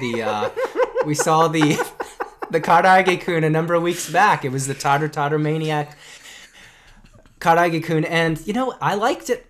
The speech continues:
Speaker 1: And I gotta say, I'm excited for this one. Um, I agree, it looks a little sketchy, but, um, you know, I, I, I'm sort of in the Tatter Tatter mood these days. And,
Speaker 2: Mm.
Speaker 1: um, so I'm, I'm gonna be getting in there. I will say I'm a little suspicious. The tartar,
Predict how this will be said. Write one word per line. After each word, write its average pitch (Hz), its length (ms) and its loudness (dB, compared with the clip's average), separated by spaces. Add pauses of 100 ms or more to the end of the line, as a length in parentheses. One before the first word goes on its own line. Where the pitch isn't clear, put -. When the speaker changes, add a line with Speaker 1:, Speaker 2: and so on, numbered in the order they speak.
(120)
Speaker 1:
And 160 140 -4
I 165 60 -4
gotta 175 140 -2
say, 196 280 -6
I'm 165 180 -6
excited 214 420 -2
for 147 100 -8
this 110 220 -10
one. 85 240 -12
Um, 113 380 -10
I 131 140 -4
agree, 165 500 -6
it 113 180 -8
looks 185 340 -8
a 196 60 -8
little 180 300 -14
sketchy, - 800 -12
but, 139 280 -8
um, 143 460 -4
you 143 100 -6
know, 208 220 -8 (180)
I, 123 220 -20
I, 117 160 -18 (100)
I'm - 160 -20
sort 202 240 -12
of - 80 -14
in 196 80 -10
the 170 80 -10
Tatter 170 300 -12
Tatter 160 320 -12
mood 135 520 -8
these 80 240 -16
days. 80 420 -12
And, 107 380 -10
Speaker 2:
Mm. 143 120 -2
Speaker 1:
um, 104 180 -8
so - 160 -12
I'm, 165 280 -10
I'm 180 180 -4
gonna 226 140 -4
be 165 100 -6
getting 151 180 -6
in 123 80 -6
there. 107 180 -8
I 139 100 -2
will 208 280 -2
say 156 280 -4
I'm 110 140 -6
a 120 40 -10
little 247 400 -10 (180)
suspicious. - 520 -8 (420)
The 139 100 -6
tartar, 233 400 -4